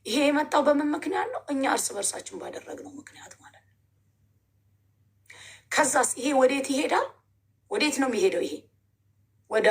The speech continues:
ኃላፊነት ላይ ወደ ተቀመጡት ሰዎች ይሄዳል። እነሱ ጋር ሲሄድ ደግሞ ከበላይ ደግሞ የእነሱ በላይ አለ። ስለዚህ አገራችን ላይ ሙስሊም በምን መልኩ ተደርጎ ፒክቸር እየተሳለ ነው ማለት ነው? አንድ ግለሰብ ወይ ሁለት ግለሰብ ወይ ሶስት ግለሰብ ባጠፉት ማለት ነው።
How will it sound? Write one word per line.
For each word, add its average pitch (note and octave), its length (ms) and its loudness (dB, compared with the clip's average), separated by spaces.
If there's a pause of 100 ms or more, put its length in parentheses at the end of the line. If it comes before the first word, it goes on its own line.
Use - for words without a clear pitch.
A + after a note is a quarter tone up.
ኃላፊነት G3 600 2
ላይ - 140 2
ወደ F#3 220 4
ተቀመጡት F#3+ 580 -4
ሰዎች - 400 -8
ይሄዳል። - 340 -12 (1000)
እነሱ B3+ 320 2 (100)
ጋር D4+ 160 6
ሲሄድ D4+ 300 -4
ደግሞ - 240 0
ከበላይ A3 400 4
ደግሞ B3 200 4
የእነሱ G#3 440 0
በላይ F3+ 260 -6
አለ። - 220 -16 (760)
ስለዚህ - 380 0
አገራችን C4+ 600 4
ላይ A3+ 160 4
ሙስሊም B3 400 -2
በምን B3 360 2
መልኩ B3+ 280 0 (100)
ተደርጎ A3+ 380 2 (100)
ፒክቸር C4 420 -2
እየተሳለ C4+ 680 2
ነው D4 120 2
ማለት D4+ 300 4
ነው? - 140 2 (680)
አንድ C#4+ 320 2
ግለሰብ C4 460 0
ወይ A3+ 160 4
ሁለት A3 300 0
ግለሰብ G#3 400 0
ወይ G#3+ 140 0
ሶስት A#3 260 -2
ግለሰብ F3+ 420 -4
ባጠፉት - 500 -10
ማለት - 280 -18
ነው። - 80 -20